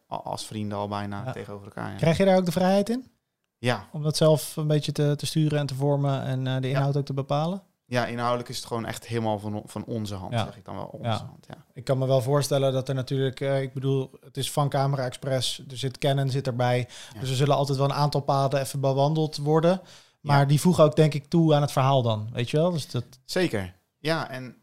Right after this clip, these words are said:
Speaker 1: ehm, ja, kijk, het is wat jij zegt ook van, eh, eh, zo werkt ook marketing, weet je wel? Ik
Speaker 2: Ja.
Speaker 1: bedoel,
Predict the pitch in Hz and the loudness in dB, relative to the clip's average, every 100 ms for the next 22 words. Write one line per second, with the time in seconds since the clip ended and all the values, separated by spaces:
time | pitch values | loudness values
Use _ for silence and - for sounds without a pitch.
0 | _ _ - 123 123 120 - 110 139 131 | _ _ -6 -4 -2 -4 -8 -8 -6 -6
1 | 139 131 - _ _ - - - - 139 | -8 -10 -12 _ _ -20 -18 -16 -8 -4
2 | 135 127 123 127 131 117 123 - 120 117 | -4 -2 -2 -2 -4 -8 -12 -8 -6 -4
3 | 113 110 - 110 110 107 - - - _ | -4 -4 -4 -4 -4 -8 -16 -20 -20 _
4 | _ _ _ _ - - - - - 165 | _ _ _ _ -20 -20 -20 -6 0 0
5 | 143 143 123 117 139 143 - 104 101 - | 0 -6 -8 -8 -6 -6 -10 -16 -16 -14
6 | - 120 131 120 120 117 113 | -8 -6 -6 -2 -2 -2 -6